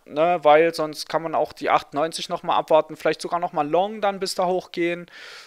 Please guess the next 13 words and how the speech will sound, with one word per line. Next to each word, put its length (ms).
Ähm, 680
das 200
denke 260
ich 60
schon. 320
Und 340
natürlich 540
hier 160
unten 340
ist 180
auch 200
eine 100
schöne, 340